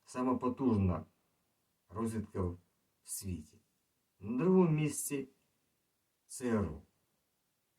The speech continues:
І не тому, що вони, це сама потужна країна і має багато грошей,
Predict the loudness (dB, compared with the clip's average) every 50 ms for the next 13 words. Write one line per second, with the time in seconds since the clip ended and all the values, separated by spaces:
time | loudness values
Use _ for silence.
0 | _ _ _ _ _ _ -10 -8 -6 -6 -4 -2 0 4 6 4 4 4 2 0
1 | 2 4 4 4 4 4 2 -2 -6 _ _ _ _ _ _ _ _ _ _ _
2 | _ _ -16 -12 -8 -6 -4 -2 -2 0 2 2 2 2 0 0 2 2 2 4
3 | 4 2 4 4 4 6 6 6 6 4 4 4 4 4 4 4 6 6 6 6
4 | 6 6 6 4 2 0 2 2 2 2 0 -2 -8 _ _ _ _ -6 -4 0
5 | 0 0 0 -2 -6 -14 -20 -20